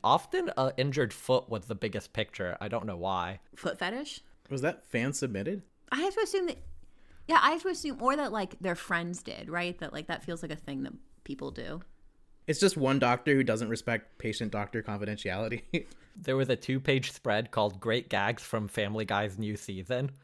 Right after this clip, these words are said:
Speaker 1: This was in twenty fifteen. And one of the great gags that was listed in the article was that Rudolph gets circumcised in a twenty fifteen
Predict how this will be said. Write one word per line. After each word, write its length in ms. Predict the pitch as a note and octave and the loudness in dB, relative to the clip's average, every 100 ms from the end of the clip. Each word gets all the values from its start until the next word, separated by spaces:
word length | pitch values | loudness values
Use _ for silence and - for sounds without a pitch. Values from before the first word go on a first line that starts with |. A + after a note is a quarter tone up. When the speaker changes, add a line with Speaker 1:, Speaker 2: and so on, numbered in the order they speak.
| _ | _
Speaker 1:
This 280 | - B2+ C3 | 0 2 4
was 160 | C3+ - | 0 2
in 180 | C3 A#2 - | 0 0 -6
twenty 320 | - C#3 B2 | -2 2 2
fifteen. 800 | B2+ C#3 A#2+ - - G#2+ B2+ - - _ _ - - | 2 2 0 -2 -6 -4 0 -2 -4 _ _ -20 0
And 340 | A#2+ A#2+ A#2 G#2+ | 2 4 2 -2
one 260 | B2 C3 D3+ | 6 8 8
of 140 | C3 | 4
the 80 | C3 | 0
great 340 | B2 C3 A2+ | 4 4 4
gags 400 | A#2 A2+ A#2 G#2 | 2 6 4 2
that 160 | A2+ - | -4 -4
was 140 | G#2 | -4
listed 500 | A2+ A2+ - A2+ G#2+ - | -4 -4 -4 -4 -2 -4
in 100 | A#2 | -2
the 100 | A2 | 0
article 480 | G#2 G#2+ G#2 A2 G#2+ | 0 -2 -2 -2 -2
was 180 | A2 G2+ | -4 -2
that 240 | A2 G2+ | -2 0
Rudolph 400 | B2 A#2+ B2+ - | 0 4 4 2
gets 260 | A2 - - | -2 -2 0
circumcised 880 | B2+ A2 A#2 - G#2+ F#2 F2+ F#2+ - | 0 2 -2 0 2 4 0 -2 -6
in 120 | G#2 | -6
a 60 | G2 | -6
twenty 280 | - A#2+ | -4 -4
fifteen 380 | G#2+ A2+ - A#2 | -2 -4 -2 -4